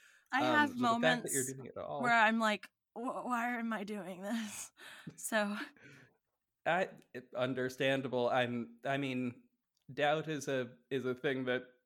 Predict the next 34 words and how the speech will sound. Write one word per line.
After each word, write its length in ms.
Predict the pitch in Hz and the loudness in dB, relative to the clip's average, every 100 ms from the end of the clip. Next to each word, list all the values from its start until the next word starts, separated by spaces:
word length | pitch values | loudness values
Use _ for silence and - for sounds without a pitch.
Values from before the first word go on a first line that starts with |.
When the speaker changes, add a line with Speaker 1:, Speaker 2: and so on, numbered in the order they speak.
| _ _ _ - | _ _ _ -4
Speaker 2:
I 80 | 120 | -4
think 380 | - 143 131 | -2 -4 -4
comes 280 | - 143 - | -2 -2 0
up 240 | 156 156 - | -4 -4 -6
for 120 | 165 | -4
a 60 | |
lot 240 | 165 165 175 | -2 -4 -4
of 140 | 170 | -6
people, 460 | 196 208 160 160 156 - - - | -8 -6 -6 -6 -8 -20 -14 8
um, 260 | 165 170 | 8 8
<laughs> 0 | |
especially 680 | 175 - - 170 - - 151 | 4 2 0 0 0 0 -2
when 140 | 139 135 | 0 -2
it 100 | 127 | 0
comes 380 | 131 131 131 - | 0 0 -4 -4
to, 360 | 131 120 120 117 | -2 0 -2 -2
uh, 200 | 117 113 110 | -2 -2 -2
various, 560 | 117 113 113 110 - - - _ _ _ _ _ _ _ | -2 0 0 -4 -8 -16 -20 _ _ _ _ _ _ _
various 460 | 127 143 135 123 - 123 | -10 -4 -2 -2 -4 -4
academic 640 | 117 123 113 107 107 - | -2 -4 -4 -6 -6 -6
related 500 | 113 113 110 107 - | -2 -2 -4 -6 -4
things. 360 | 113 101 104 - | -4 -4 -8 -6
I 100 | 120 | -4
know 140 | 143 | -4
for 160 | 147 127 | -4 -4
me 300 | 113 120 123 | -2 -2 -4
personally, 840 | 120 - 120 - 117 110 107 104 - | -6 -8 -8 -6 -8 -6 -6 -8 -8
um, 500 | 113 117 110 110 104 - _ _ _ _ _ _ _ _ _ _ - 135 - | -4 -4 -4 -6 -12 -16 _ _ _ _ _ _ _ _ _ _ -20 -20 -6
I, 240 | 127 123 110 - _ _ | -2 -2 -4 -16 _ _
when 160 | 139 160 | -2 0
I 80 | 180 | 0
was 160 | 165 | -2
looking 600 | 120 104 135 151 170 156 | -6 -4 -4 -4 -6 -6
into 920 | 143 - 123 135 156 - 175 170 170 | -6 -6 -6 -4 -6 -8 -6 -4 -6